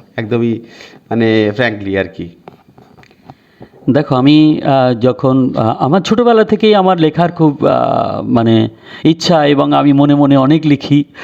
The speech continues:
Speaker 2: আহ, কাগজপত্রে অনেক লিখি, কিন্তু বিভিন্ন পত্রিকাতে প্রকাশ করবার ক্ষেত্রে আমি দেখেছি, আমি যাদের কথা লিখি, যাদের জীবনের কথা বলি,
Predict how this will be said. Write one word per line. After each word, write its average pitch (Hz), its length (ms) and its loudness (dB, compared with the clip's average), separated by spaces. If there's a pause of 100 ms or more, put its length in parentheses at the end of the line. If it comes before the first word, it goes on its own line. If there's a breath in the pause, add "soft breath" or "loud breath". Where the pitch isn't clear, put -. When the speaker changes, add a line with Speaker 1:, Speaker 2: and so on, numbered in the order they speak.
(140 loud breath)
Speaker 2:
আহ, 123 280 2
কাগজপত্রে 139 580 0
অনেক 143 300 0
লিখি, 143 380 2 (400 loud breath)
কিন্তু 180 240 -2
বিভিন্ন 170 560 2
পত্রিকাতে 165 840 0
প্রকাশ 160 460 -4
করবার 175 360 0
ক্ষেত্রে 165 400 -2
আমি 143 180 2
দেখেছি, 131 680 -2 (640 soft breath)
আমি 139 260 2
যাদের 160 360 0
কথা 185 300 -2
লিখি, 151 640 2 (420 soft breath)
যাদের 131 380 0
জীবনের 175 520 2
কথা 165 300 -2
বলি, 131 640 2